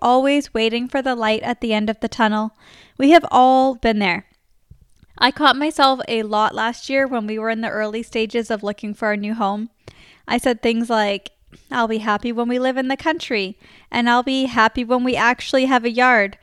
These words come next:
But I caught myself many times and would reword them. I'd rephrase it by saying, "I'm grateful for this home. I'm grateful for watching the kids grow up here. I'm grateful this was my first home with Steve.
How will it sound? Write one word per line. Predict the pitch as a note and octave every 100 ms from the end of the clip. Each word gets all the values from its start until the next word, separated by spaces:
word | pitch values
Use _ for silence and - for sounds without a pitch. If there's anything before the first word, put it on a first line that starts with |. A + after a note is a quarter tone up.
| - - _ -
But | A3
I | A#3+
caught | A#3 C4+ C#4
myself | D#4 E4 D#4+ D4 -
many | A#3 A#3 B3 C#4
times | C4+ C4 A#3 G#3+ G#3
and | - A3+
would | A3 A3
reword | G#3 A3+ G#3+ G#3 G3+
them. | F#3+ F#3 G3+ _ - _ _ -
I'd | A#3+ A3
rephrase | B3 - A#3+ C4+ C#4
it | C4+
by | A#3+ A3+
saying, | - A3+ G#3+ G#3 G#3+ _ _ _ _ _ _ -
"I'm | A#3+ B3
grateful | A#3+ A#3 B3 D4 - C#4+ C#4+ C#4+ _ -
for | - A#3
this | A#3 -
home. | G#3+ F3 G#3+ _ _ _ _
I'm | B3+ B3
grateful | A#3 A#3+ C4 C4+ D4 C#4+
for | C#4+
watching | C4+ C4 C4 C4+ B3
the | B3
kids | C#4 A3+ -
grow | A#3 A3
up | -
here. | - G#3 G#3 G#3 _ _
I'm | - C4 B3+
grateful | B3 A#3+ C#4 - D4+
this | C#4+ D4
was | D4 C#4+
my | B3+
first | - B3 B3+ -
home | C4+ B3
with | A#3+ A#3
Steve. | - - C4+ G#3 G#3+